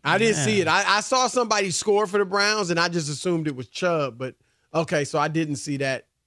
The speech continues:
Speaker 1: that part. Um, wow. That's Nick Chubb. Look, there are a handful of running backs that are really, like, great.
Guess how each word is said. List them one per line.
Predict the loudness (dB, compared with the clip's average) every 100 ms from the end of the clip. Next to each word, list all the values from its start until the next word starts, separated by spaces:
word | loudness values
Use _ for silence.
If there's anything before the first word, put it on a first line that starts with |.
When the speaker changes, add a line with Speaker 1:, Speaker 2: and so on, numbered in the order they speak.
| _
Speaker 1:
that | -10 -10
part. | -10 -12 -12 _ _ _ _ _ _ -2
Um, | 2 2 2 0 -2 -8 -10 _ -20 -20 -10
wow. | -2 0 0 -4 -18 _ -6
That's | -4 -4 -8 -12 -6
Nick | 0 2 0
Chubb. | 0 2 4 2 0 -6 _ _ -2
Look, | 0 0 -2 0
there | 2 4
are | 2 2
a |
handful | 0 -2 0 2 0 -4 -4 -2 0 0 -2 -6 -14 _ _ _ _ _ _ _ _ _ -4
of | -2 -2
running | 0 2 2 0 0
backs | 0 0 -2 -10 -14 -14 _ _ _ _ _ _ _
that | -4 -2 0
are | 0 0
really, | 0 2 2
like, | 0 0 -2 -4 -10 _ _ _ _ -12
great. | -6 -4 -6